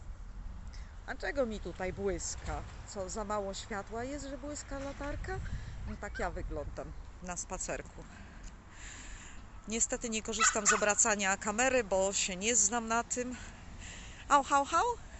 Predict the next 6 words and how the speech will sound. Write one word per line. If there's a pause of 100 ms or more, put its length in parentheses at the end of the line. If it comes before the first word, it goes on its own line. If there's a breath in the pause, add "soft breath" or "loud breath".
(1040 loud breath)
Oj,
oj,
oj,
kupsko
tutaj
było.